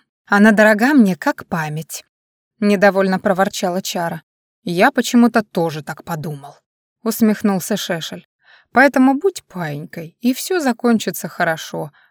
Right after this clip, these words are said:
больно не будет". "А ты сам разве не можешь его снять? Ты же, в отличие от меня, знаешь, что это такое". "Я следователь, а не артефактор", — пожал плечами Стеван. "И вообще не маг.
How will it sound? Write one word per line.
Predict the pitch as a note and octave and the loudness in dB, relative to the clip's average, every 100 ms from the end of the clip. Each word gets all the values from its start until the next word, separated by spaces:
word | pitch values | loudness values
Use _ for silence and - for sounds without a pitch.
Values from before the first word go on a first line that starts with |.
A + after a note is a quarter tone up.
| _ | _
больно | F3 D#3+ G3 C#4 C4 B3 A#3+ _ - | -10 -2 0 2 4 4 2 _ -2
не | D#4 A#3 | 4 4
будет". | D3+ D3 D3 - _ _ _ _ _ _ _ _ | 2 -8 -14 -18 _ _ _ _ _ _ _ _
"А | G#3+ | -4
ты | - B3+ | -2 -2
сам | - C4 G3+ F#3 | 2 2 2 2
разве | F3+ F3 F#3 | 2 2 0
не | G3+ | 4
можешь | B3 F4+ B3 - | 4 2 -2 -4
его | F3+ E3 | -4 -4
снять? | E3+ F#3 D#3 D3+ - _ _ _ _ _ | -4 -4 -6 -10 -20 _ _ _ _ _
Ты | - | -6
же, | F#3 G#3 | 0 2
в | |
отличие | G#3+ G#3+ G#3 - | 2 2 -2 0
от | G#3 | 2
меня, | A3 G#3 G#3 | 2 2 2
знаешь, | G#3 D4+ C#4+ - | 2 4 2 0
что | - G3 | -2 -4
это | E3+ E3+ | -4 -6
такое". | G3 - F3+ D#3 - _ _ _ _ | -8 -8 -10 -12 -16 _ _ _ _
"Я | F3+ F#3 G3 | -2 2 2
следователь, | - A#3+ C4 A3+ F3 E3+ E3+ D#3 _ | 2 2 4 4 0 -2 -4 -10 _
а | - G3 | 0 2
не | F#3+ | 2
артефактор", — | F#3+ F#3+ G#3+ - F#3 D#3+ - E3+ - _ _ _ - | 0 0 -4 0 2 0 -4 -12 -12 _ _ _ -4
пожал | G3 G3+ G3 | 0 0 0
плечами | - G3+ - F#3+ F#3 | 0 -4 -2 -2 -2
Стеван. | - - F#3 D#3+ D3+ _ _ _ | -4 -2 -2 -4 -14 _ _ _
"И | A3+ | 0
вообще | D4 D#4 - A3+ | 2 0 0 0
не | G3+ F#3 | 0 0
маг. | F3 E3 _ | -4 -6 _